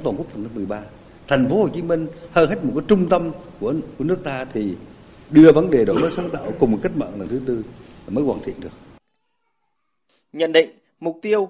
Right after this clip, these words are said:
Speaker 2: định hướng phát triển của thành phố năm năm và mười năm tới, tầm nhìn đến năm hai nghìn không trăm bốn mươi lăm là nội hàm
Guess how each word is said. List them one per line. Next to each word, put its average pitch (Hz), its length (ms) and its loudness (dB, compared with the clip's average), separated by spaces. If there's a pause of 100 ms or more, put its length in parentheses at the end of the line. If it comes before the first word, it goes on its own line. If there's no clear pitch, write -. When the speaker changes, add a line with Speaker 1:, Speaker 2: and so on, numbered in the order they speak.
(100)
Speaker 2:
định 156 140 -12
hướng 151 180 -2
phát 240 200 -8
triển 143 180 -6
của 120 100 -8
thành 131 180 -6
phố 143 380 -4 (140)
năm 175 240 -8
năm 175 200 -4 (120)
và 135 120 -4
mười 127 120 -4
năm 147 160 -6
tới, 143 320 -4 (300)
tầm 160 140 -2
nhìn 160 120 -4
đến 160 100 -6
năm 185 120 -4
hai 185 100 -10
nghìn 151 100 -10
không 165 160 -12
trăm 165 200 -6
bốn 151 100 -6
mươi 170 80 -6
lăm 170 180 -4 (420)
là 151 100 -2
nội 151 160 -2
hàm 147 200 -4